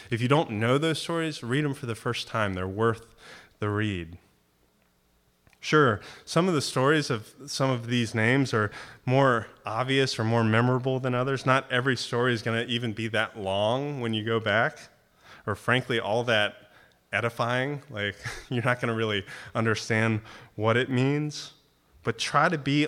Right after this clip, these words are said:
on the lookout when you read these stories for how God is working in their lives. Like, that's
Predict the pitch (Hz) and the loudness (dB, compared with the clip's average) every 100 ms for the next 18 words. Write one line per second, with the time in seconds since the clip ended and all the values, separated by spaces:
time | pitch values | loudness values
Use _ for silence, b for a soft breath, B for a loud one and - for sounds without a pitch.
0 | - 120 131 120 113 117 120 104 101 104 | 0 2 2 2 0 -4 0 0 0 -4
1 | 110 110 117 120 110 - 123 117 - 101 | -4 -2 -2 -2 -6 -4 -6 -6 -8 -8
2 | - 135 131 127 123 B B B B _ | -2 0 2 0 -4 B B B B _
3 | - 117 120 120 113 107 95 110 113 - | 4 6 6 4 0 -8 -6 -4 -4 -4
4 | 110 110 110 113 107 101 104 104 95 90 | -6 -4 -4 -4 -4 -2 -2 -2 -2 -2
5 | 90 78 76 - - - - _ _ _ | -2 -4 -12 -14 -12 -12 -16 _ _ _
6 | _ _ - 104 117 117 123 - - | _ _ -10 -6 0 2 2 -2 -8